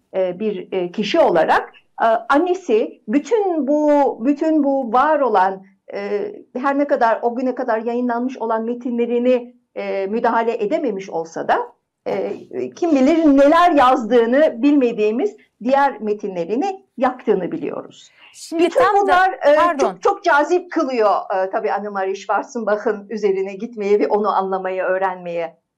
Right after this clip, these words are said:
Speaker 2: E, pardon, sözünü kestim ama, e,
Speaker 1: Yok.
Speaker 2: hemen, e, sırası geldiği için sormak istiyorum. Aslında, e, tüm bu aktardıkların, e, bu queer edebiyatın kıyısına da bizi getiriyor.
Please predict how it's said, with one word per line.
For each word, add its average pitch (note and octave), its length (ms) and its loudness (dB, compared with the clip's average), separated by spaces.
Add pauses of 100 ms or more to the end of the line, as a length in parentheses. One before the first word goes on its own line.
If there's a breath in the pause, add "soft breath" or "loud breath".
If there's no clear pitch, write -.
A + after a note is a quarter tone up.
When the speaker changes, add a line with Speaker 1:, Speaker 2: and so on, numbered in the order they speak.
(640)
Speaker 2:
E, G3+ 300 -2 (140)
pardon, C#4+ 340 2
sözünü C#4+ 400 -6
kestim C#4+ 480 -4
ama, A3+ 320 -2 (200 soft breath)
e, G#3+ 80 -4
Speaker 1:
Yok. G#3+ 200 -2
Speaker 2:
hemen, D#4 420 -2
e, A3 200 -4
sırası B3+ 380 -6
geldiği A#3+ 380 -2
için D#4 180 -6
sormak A#3+ 440 -6
istiyorum. G#3+ 560 -8
Aslında, B3+ 640 -2 (260 loud breath)
e, G#3 300 -6
tüm G#4 240 -4
bu F#4 40 2
aktardıkların, A3+ 1120 -4
e, G3 220 -4 (120)
bu A3 100 -14 (160)
queer D#4+ 400 -2
edebiyatın A#3+ 880 -4
kıyısına A#3+ 520 -6
da G3 140 -6
bizi F#3 220 -10
getiriyor. F#3+ 580 -6